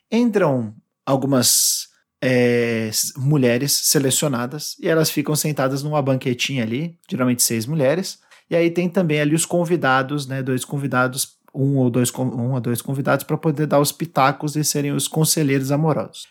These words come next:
E aí, à medida que, que as, as, as meninas vão escolhendo fotos ou vão escolhendo, né, dependendo às vezes alguma, algum objeto íntimo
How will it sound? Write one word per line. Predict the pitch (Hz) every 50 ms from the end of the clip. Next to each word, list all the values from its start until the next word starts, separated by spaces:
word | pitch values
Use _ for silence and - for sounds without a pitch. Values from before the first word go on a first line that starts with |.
| _ _
E | - 196
aí, | 190 185 220 247 262 151 101 - - _ _ _ _ -
à | 143 156
medida | 165 160 147 131 123 147 170 165 156 139
que, | - - 143 139 135 120 117 120 113 - _ _ _ _ _ _
que | - 139
as, | 127 120 117 - - -
as, | - 135 127 117 113 110
as | - 120 117 117
meninas | 131 135 131 131 143 147 135 131 127 113
vão | 117 135 165 202
escolhendo | 196 202 - - 147 135 139 139 135 120 -
fotos | - - - - 139 151 165 156 135 - - - 147 - - - - - - _ - - _ _
ou | - 139 139
vão | 127 123 143 156
escolhendo, | 160 160 - - 165 156 143 143 156 156 139 147 143 139 139 131 123 117 113 110 110 110 - - -
né, | - 127 123 120 120 113 113 110 110 110 113 113 113 123 127 117 -
dependendo | - 123 139 139 139 131 131 131 127 127
às | 127 120
vezes | 131 127 120 131
alguma, | 123 123 120 - 139 131 123 110 98 95 - - - _ _ _ _ _
algum | 123 120 117 139
objeto | 135 127 120 120 113 135 135 135 - 120
íntimo | 139 160 175 180 160 - - 131 120 110 107 135